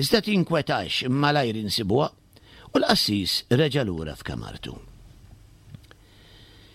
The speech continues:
Kienu għadhom kemm temmew il-kolazzjon u l-om u bina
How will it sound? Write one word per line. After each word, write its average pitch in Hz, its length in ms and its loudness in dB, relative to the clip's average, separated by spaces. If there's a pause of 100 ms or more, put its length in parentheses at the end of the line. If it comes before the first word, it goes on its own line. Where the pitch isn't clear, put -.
(140)
Kienu 180 280 6
għadhom 208 320 2
kemm 135 240 0
temmew 135 460 4 (100)
il-kolazzjon 113 960 0
u - 640 -4
l-om 180 380 4 (100)
u 220 120 2
bina 117 320 2